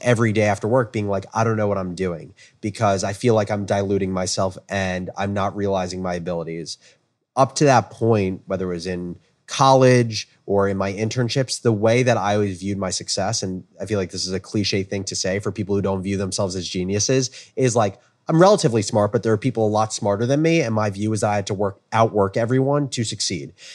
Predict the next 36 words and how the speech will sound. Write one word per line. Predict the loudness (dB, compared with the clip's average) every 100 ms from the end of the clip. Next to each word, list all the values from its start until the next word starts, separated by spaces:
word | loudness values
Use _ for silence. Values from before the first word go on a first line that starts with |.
| -10
And | 0
so | 4
that | 6
was | 6
always | 6 4 0
kind | -2
of | -4
like | -2 -2 -2
my | -2 0 0
M | -2 -2 -2
O | 0 0
of |
how | 0 -2
I | -2
viewed | -4 -8 -8
myself. | -8 -6 -6 -6 -10 _ _ _
And | 2 2
my | 2
issue | 0 0 2 2
was | 2 0 -4 -10 -20 _ _ _ -2
I |
was | 2
doing | 4 6
Morgan | 6 4
Stanley | 2 0 2 -2
and | -2 -2
I |
was | -2
doing | 0 0
Morning | 0 0 -2
Brew. | -2 0 0
And | 0 -4
I |
felt | 2 0 2
like | -2
I | -4